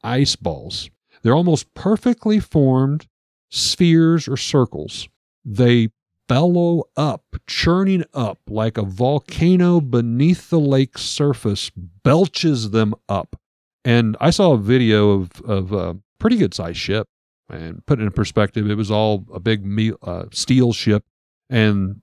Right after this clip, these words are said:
the sailors or fishermen were out here recording this. There were probably twelve, twelve to fifteen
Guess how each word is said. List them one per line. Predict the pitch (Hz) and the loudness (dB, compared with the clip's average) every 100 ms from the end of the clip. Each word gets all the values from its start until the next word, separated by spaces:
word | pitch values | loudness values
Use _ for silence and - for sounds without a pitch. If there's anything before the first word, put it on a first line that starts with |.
| - | -4
the | 110 | -2
sailors | - 117 117 110 110 101 | 0 2 2 2 0 -2
or | 95 | -6
fishermen | 92 131 - 110 104 | -2 -2 0 -2 0
were | 98 | 0
out | 107 | 0
here | 107 101 | 0 -2
recording | 92 - 131 131 113 | -4 -4 -2 0 2
this. | 98 98 - - _ _ _ - | 0 0 -2 -10 _ _ _ -2
There | 127 | 2
were | 165 135 | 2 2
probably | 151 143 117 113 | 0 0 0 -2
twelve, | 107 - 127 143 160 160 139 - - _ _ _ - | -2 -2 0 2 2 2 -2 -10 -20 _ _ _ -6
twelve | 139 175 160 | -2 0 0
to | |
fifteen | - - 160 - 147 156 196 | -2 0 0 0 0 0 -2